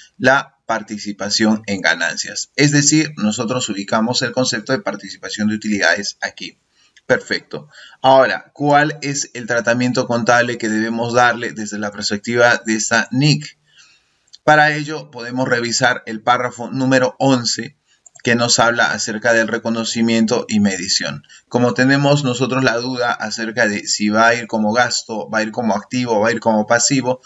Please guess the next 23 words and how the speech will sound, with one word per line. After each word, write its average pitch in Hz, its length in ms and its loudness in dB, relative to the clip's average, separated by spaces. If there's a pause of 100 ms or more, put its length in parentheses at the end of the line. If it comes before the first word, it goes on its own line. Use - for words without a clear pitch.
(220)
este 120 280 -4
es - 120 2
un 127 100 4
problema 117 680 2
que 110 100 -2
nosotros 110 420 -2
vamos 113 320 0
a 120 40 0
abordar 113 520 0
desde 113 300 -4
la 113 120 2
perspectiva 113 760 -2
del 104 240 -2
reconocimiento. 101 1040 -6 (720)
Como 135 260 6
sucede 135 540 2
con 117 260 -2
las 117 160 0
normas 131 460 4
internacionales 110 880 0
de 113 60 -4
información 107 600 -2
financiera, 120 720 0